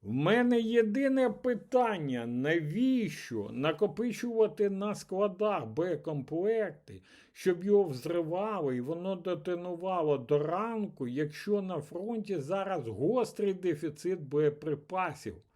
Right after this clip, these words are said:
запитує Станіслав Бунятов. В коментарях він уточнює, що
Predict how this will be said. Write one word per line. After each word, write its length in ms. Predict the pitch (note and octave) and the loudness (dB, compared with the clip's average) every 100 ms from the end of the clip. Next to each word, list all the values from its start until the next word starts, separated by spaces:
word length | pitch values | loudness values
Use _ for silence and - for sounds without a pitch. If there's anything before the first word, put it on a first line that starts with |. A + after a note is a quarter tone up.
| _ _ - | _ _ -12
запитує 960 | A#2 G#2+ D3+ D3 D3 E3 G3+ - F#3 D3+ | -4 4 4 4 -2 0 -2 -2 -2 -4
Станіслав 720 | - C3+ B2 G#2+ A#2+ A#2 A2+ | -4 -2 -2 -4 -4 -2 -2
Бунятов. 680 | G#2 A#2 A#2 A#2+ G2 F#2 - _ _ _ _ _ _ _ _ _ _ _ _ _ _ _ _ _ _ _ - _ _ _ _ _ _ _ _ _ _ _ _ _ | -2 -6 -4 -4 -6 -14 -20 _ _ _ _ _ _ _ _ _ _ _ _ _ _ _ _ _ _ _ -20 _ _ _ _ _ _ _ _ _ _ _ _ _
В 80 | - | -4
коментарях 760 | D3+ E3 D3+ E3 F3 G#3 - | -2 0 0 0 2 -2 -6
він 180 | D3+ D3 | -6 -6
уточнює, 760 | C#3 - - E3+ - - F#2 G#2+ | -6 -8 -4 -4 -4 -10 -18 -18
що 220 | - - | -16 -12